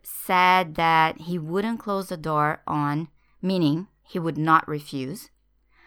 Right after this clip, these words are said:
a possible return to Cleveland down the road. In the future, not now, but maybe down the road. In some time. Who knows when? Just down the road.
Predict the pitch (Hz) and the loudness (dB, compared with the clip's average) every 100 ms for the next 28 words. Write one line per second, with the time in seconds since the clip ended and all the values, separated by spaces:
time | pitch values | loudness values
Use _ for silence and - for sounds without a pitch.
0 | - - _ - 185 - 247 233 - 226 | -20 -20 _ -4 -4 0 2 2 2 -4
1 | 220 208 202 196 185 170 165 - 180 180 | -4 -4 -4 -4 -4 -6 -12 -10 -8 -6
2 | 208 233 220 - 175 180 170 156 131 123 | -4 -4 -6 0 0 0 -2 -4 -4 -8
3 | - _ _ _ _ _ _ _ _ _ | -16 _ _ _ _ _ _ _ _ _
4 | - 262 277 269 - 247 - 156 139 - | 4 6 8 6 2 -4 -4 -10 -10 -16
5 | _ - 175 208 - 175 143 160 294 - | _ -8 0 0 2 2 4 4 -2 -10
6 | _ _ _ - 170 - 185 151 151 202 | _ _ _ -6 -4 -2 -2 -4 -4 -6
7 | 247 - 156 156 156 165 247 151 - _ | -10 -2 2 2 0 -2 -2 -2 -6 _
8 | _ _ _ _ _ - 190 196 202 196 | _ _ _ _ _ -8 -4 -2 -2 -4
9 | 190 - - 196 190 160 127 92 - _ | -8 -14 -4 -2 -2 -4 -6 -8 -20 _
10 | _ _ _ _ _ _ _ _ 240 269 | _ _ _ _ _ _ _ _ 2 4
11 | 247 208 180 135 120 - _ _ 175 185 | 4 2 -2 -4 -6 -14 _ _ -4 -4
12 | 180 - - _ _ - 156 156 143 135 | -4 -12 -20 _ _ 0 2 2 -4 -6
13 | 110 | -8